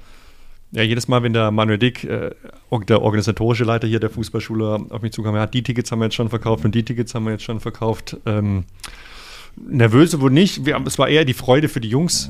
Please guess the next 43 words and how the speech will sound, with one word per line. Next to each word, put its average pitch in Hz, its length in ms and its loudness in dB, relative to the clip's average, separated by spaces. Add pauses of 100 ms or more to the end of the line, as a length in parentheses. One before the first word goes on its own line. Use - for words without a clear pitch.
Ähm, 113 360 2
aber 110 260 2
klar, 117 260 0
das 110 120 0
ist - 80 -10
dann 107 100 2
für 117 140 -2
mich 110 160 0
noch 113 160 -4
vielleicht 110 220 -2
auch 110 60 -2
nochmal 107 180 0
eine 95 40 -2
Chance, 110 360 -2
Danke 110 280 -2
zu - 120 -6
sagen, 107 300 0
insbesondere 107 540 -4
Lydia 104 240 -2
Schönbett 110 400 -2
und, 104 220 -4
und 98 320 -8 (260)
Manuel 110 300 4
Dick, 110 220 0
die, 101 460 -2
die 107 120 -6
da 107 320 -4 (240)
im - 160 -12
Wesentlichen 110 560 0
die 101 140 -4
große 110 280 -2
Arbeit 107 320 -2
gemacht 113 340 0
haben, 110 260 2 (260)
ähm, 101 500 -2 (480)
dass 107 160 -2
das - 160 0
so 110 100 -2
ein 98 80 0
tolles 104 240 -4
Event 95 240 -4
werden 101 180 -4
konnte. 98 240 -10